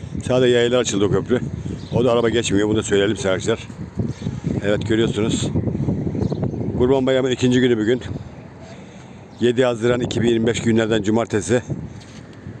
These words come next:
Ve çarşambada gezimiz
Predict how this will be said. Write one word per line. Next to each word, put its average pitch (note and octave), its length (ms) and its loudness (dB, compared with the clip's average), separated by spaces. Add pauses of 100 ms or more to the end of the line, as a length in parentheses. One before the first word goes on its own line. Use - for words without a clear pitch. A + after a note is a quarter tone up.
(1400)
Ve C3 240 2 (720)
çarşambada B2+ 640 0 (880)
gezimiz B2+ 580 2